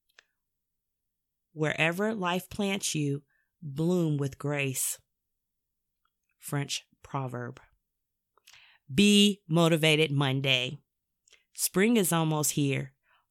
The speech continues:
Are you blooming? Happy Monday.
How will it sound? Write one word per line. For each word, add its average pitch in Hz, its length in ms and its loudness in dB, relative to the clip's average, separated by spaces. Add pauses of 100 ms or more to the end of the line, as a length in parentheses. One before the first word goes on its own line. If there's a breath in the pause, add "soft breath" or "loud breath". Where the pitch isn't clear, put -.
(100)
Are 151 120 4
you 143 180 2
blooming? 160 540 4 (1700 soft breath)
Happy 359 440 2
Monday. 139 800 -2